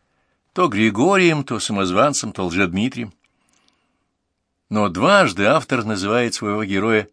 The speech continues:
Дмитрием без унизительной приставки "лже", как бы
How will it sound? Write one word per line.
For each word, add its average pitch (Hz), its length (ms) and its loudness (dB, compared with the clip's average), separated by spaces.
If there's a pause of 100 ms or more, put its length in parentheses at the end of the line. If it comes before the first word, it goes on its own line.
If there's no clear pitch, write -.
Дмитрием 104 720 -2 (220)
без 98 180 -4
унизительной 104 540 -2
приставки 113 520 -4
"лже", 107 360 -4 (320)
как 90 140 -12
бы 95 160 -4